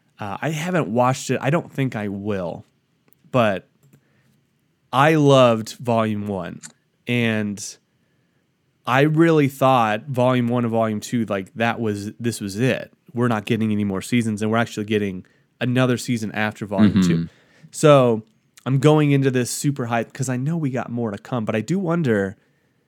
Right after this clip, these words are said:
Speaker 1: they're gonna have to kill somebody
Speaker 2: Yeah.
Speaker 1: off in Volume Two, right?
Speaker 2: Yeah.
Speaker 1: They have
Speaker 2: They
Speaker 1: to.
Speaker 2: have to.
Speaker 1: This season's been amazing, though. I love it.
Speaker 2: A best,
Speaker 1: That you,
Speaker 2: I would say.
Speaker 1: you can say that they rip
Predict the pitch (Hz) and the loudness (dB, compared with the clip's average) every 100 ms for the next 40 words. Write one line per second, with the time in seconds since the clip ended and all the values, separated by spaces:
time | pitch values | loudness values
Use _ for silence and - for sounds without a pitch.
0 | _ _ 143 165 185 170 160 113 - 117 | _ _ 2 4 2 2 0 -4 -4 -4
1 | - - 120 104 90 90 87 95 92 95 | -4 -4 2 2 2 -2 -8 -10 -8 -8
2 | 85 85 - 131 90 87 82 98 76 - | -8 -8 0 0 0 -4 0 0 0 -4
3 | 123 110 - 117 104 107 92 87 67 - | -4 -4 -4 -4 0 -2 0 -2 -6 -10
4 | - 64 53 - - - _ _ _ _ | -12 -12 -16 -20 -20 -20 _ _ _ _
5 | _ _ _ _ 143 160 - 175 143 110 | _ _ _ _ 2 2 4 4 4 2
6 | 127 113 110 107 98 87 85 98 107 107 | 0 0 -2 -4 -6 -8 -8 -6 -4 -4
7 | 95 - 113 110 165 180 - - _ 117 | -4 -2 0 4 4 2 -4 -10 _ -2
8 | 135 143 117 123 131 - 80 62 147 151 | 2 4 2 0 -2 -4 -6 0 0 2
9 | 165 143 160 156 143 127 143 135 139 139 | 0 2 2 4 2 2 2 4 4 4